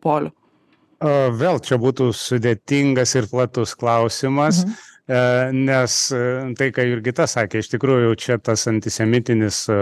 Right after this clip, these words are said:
Speaker 2: mo-, mo-, moderni neapykanta žydam jau yra pakankamai sekuliarus, e, reiškinys ir čia susiduria dvi plotmės.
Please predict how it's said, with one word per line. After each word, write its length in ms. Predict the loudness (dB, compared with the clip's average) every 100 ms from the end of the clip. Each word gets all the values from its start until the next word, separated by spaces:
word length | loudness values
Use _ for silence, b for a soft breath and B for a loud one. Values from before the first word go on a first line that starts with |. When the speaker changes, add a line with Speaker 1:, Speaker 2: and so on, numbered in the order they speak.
| 0
Speaker 2:
mo-, 140 | -4
mo-, 220 | -4 -2 0
moderni 480 | 0 2 0 2 2
neapykanta 500 | 2 0 0 0 0 0
žydam 300 | 0 0 0
jau 60 | 2
yra 140 | 2 0
pakankamai 560 | -2 0 0 2 2
sekuliarus, 920 | 0 -2 0 2 2 0 0 0 -2 -6
e, 540 | -18 -18 -8 0 2 2 2
reiškinys 720 | 2 0 2 4 4 2 0 -2
ir 160 | -2 0
čia 160 | -2
susiduria 540 | 0 -2 -2 0 2 2
dvi 220 | 2 0
plotmės. 720 | 0 -2 -2 -2 -4 -6 -6